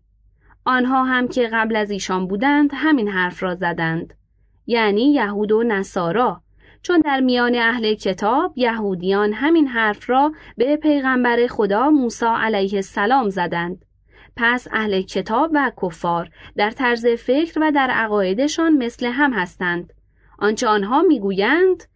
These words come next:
اینها هم می‌گویند و آنچه اینها می‌گویند، آنها نیز می‌گویند. تشابهت قلوبهم،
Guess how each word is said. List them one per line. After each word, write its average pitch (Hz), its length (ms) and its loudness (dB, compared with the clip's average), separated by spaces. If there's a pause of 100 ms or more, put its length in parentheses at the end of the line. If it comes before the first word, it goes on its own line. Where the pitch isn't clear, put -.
(180)
اینها 330 400 2
هم 294 220 2
می‌گویند 185 680 -2 (340)
و 208 60 0
آنچه 240 440 0
اینها 226 560 0
می‌گویند، 330 720 4 (300)
آنها 233 420 0
نیز 311 360 4 (120)
می‌گویند. 185 800 0 (600)
تشابهت 262 840 0
قلوبهم، 202 880 2